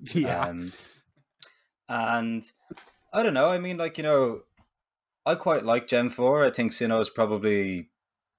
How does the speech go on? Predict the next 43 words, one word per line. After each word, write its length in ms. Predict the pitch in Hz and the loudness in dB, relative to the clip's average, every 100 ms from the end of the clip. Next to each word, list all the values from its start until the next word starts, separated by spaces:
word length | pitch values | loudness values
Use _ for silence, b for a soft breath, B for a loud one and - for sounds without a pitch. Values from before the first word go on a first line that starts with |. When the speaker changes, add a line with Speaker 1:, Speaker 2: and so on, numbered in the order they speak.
| - | -6
Speaker 2:
the 80 | 107 | 0
most 640 | 104 107 101 - - - _ _ _ _ _ _ _ _ _ _ _ _ _ _ | 2 2 0 -6 -10 -14 _ _ _ _ _ _ _ _ _ _ _ _ _ _
fascinating 640 | - 117 117 131 120 117 | -4 0 0 0 -2 -2
region, 500 | 110 123 127 156 160 | -2 -2 -4 -6 -4
like, 280 | 127 101 - 104 | -2 -4 -6 -10
aesthetically 720 | - - - 127 135 139 139 | -6 -2 -2 -2 -2 0 -2
and 200 | 107 101 | -4 -4
conceptually. 540 | 110 - 117 - 143 | -6 -2 -2 -2 -2
I 100 | 131 | 0
don't 240 | 107 143 139 | 2 2 2
like 200 | 107 104 | 0 0
a 60 | |
lot 160 | 110 101 | 0 0
of 80 | 92 | 0
the 80 | 92 | -4
Pokemon 460 | 101 110 127 110 | -2 -2 0 0
designs, 440 | 101 98 90 120 113 | 0 0 2 0 -2
and 80 | |
I 40 | 98 | -2
don't 200 | 101 92 | 0 -2
think 140 | 98 | -6
the 60 | - | -8
story 460 | - 95 110 123 | -6 -2 0 2
is, 220 | 101 90 - | 0 -2 -2
like, 180 | 90 | -4
you 60 | 98 | -2
know, 100 | 92 | -4
particularly 580 | 90 - 101 101 90 87 | -6 -6 -6 -4 -6 -8
special. 600 | - 101 - 85 98 107 _ _ - | -2 -2 -2 -6 -6 -10 _ _ -6
Um, 220 | 90 90 | -4 -4
I, 60 | 92 _ | -6 _
I'm 100 | 98 | -6
not 140 | 113 104 | -4 -2
really 140 | 101 | -4
sure 240 | 92 98 90 | -4 -2 -2
any 160 | 95 | -2
of 60 | 117 | -4
the 80 | 95 | -4
Pokemon 340 | 95 90 85 | -6 -6 -8
games 240 | 85 90 | -8 -8
have 120 | 95 87 | -8 -10
a 80 | |
very 420 | 85 87 85 82 | -6 -6 -6 -8